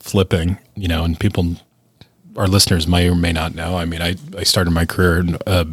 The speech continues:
hedge fund that traded mortgage-backed securities leading into the Great Recession. And, you know, a big part of my job as an assistant to the traders was calling on the debt holders that we owned their mortgages for.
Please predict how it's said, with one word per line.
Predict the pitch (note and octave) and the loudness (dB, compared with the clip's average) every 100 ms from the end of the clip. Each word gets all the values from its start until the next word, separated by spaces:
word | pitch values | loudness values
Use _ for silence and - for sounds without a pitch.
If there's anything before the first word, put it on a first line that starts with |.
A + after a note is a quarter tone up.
| - | -2
hedge | - F2 | 0 0
fund | - F2+ F#2 A#2 | 2 2 2 0
that | F2+ D#2+ _ _ - | -6 -6 _ _ -2
traded | G#2 F2+ | 0 2
mortgage-backed | E2+ E2 D#2 F2 E2+ | 0 0 0 0 0
securities | - - F#2+ F2 E2+ - - - - - - - - - | 0 0 -2 0 2 0 -2 -8 -18 -20 -20 -20 -20 -4
leading | G#2 F2 | 0 2
into | F2+ F2 | 4 2
the | E2+ | 2
Great | D#2+ E2+ | 2 0
Recession. | E2+ - F#2+ G2 - D#2+ - _ | 2 0 0 0 -2 -4 -8 _
And, | - F#2 E2+ D#2+ D#2 - _ _ _ _ _ _ | -2 0 2 0 -2 -8 _ _ _ _ _ _
you | - | -4
know, | D#2+ | -2
a | |
big | D#2 D#2+ | 0 2
part | F#2 | 2
of | E2+ | 2
my | D#2+ | 0
job | D#2+ E2+ G2+ F2+ E2+ | 0 2 4 2 -2
as | - F#2 | -6 -4
an | E2+ D#2+ | -2 -4
assistant | D#2 - F2+ - | -2 -2 -2 -2
to | |
the | E2 | -4
traders | D#2 F#2 A2+ F2 F2 | -2 2 4 2 2
was | E2 D#2+ - - - - - - | 0 -2 -6 -12 -20 -20 -20 -10
calling | - G2+ G2+ F#2+ | 0 4 4 4
on | F#2 F#2 F#2+ | 4 4 0
the | A2+ | -2
debt | F2+ F#2 | 0 2
holders | F2 F#2 E2+ | 2 0 0
that | F2+ D#2+ | -2 -2
we | E2+ | 0
owned | F#2+ G2+ G#2 - - - | 2 2 0 -4 -16 -6
their | F2 | 0
mortgages | D#2+ C#3+ F#2+ F2+ E2 | 2 2 2 2 2
for. | - E2 F2+ F#2 | 0 -2 -2 -4